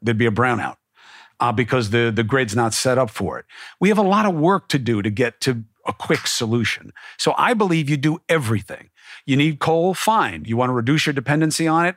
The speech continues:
Fine. But it's gotta be cost effective, make sense, be as efficient, and be as useful. Do everything. Don't just think certain things have to die so that you can feed other industries. Do everything. Throw everything out it.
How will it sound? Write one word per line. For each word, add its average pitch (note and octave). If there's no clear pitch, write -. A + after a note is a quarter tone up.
Fine. -
But D#3+
it's D#3
gotta F3+
be D#3
cost G3
effective, E3+
make B2
sense, -
be C3
as A2
efficient, F3
and C3
be C#3+
as B2
useful. D#3
Do G3
everything. D#3
Don't F3+
just G3+
think G3+
certain F#3+
things F3+
have E3+
to D3+
die C3+
so C3
that C#3
you B2
can B2+
feed D#3+
other C#3+
industries. -
Do D#3
everything. C3
Throw C#3+
everything D#3
out D3
it. D3+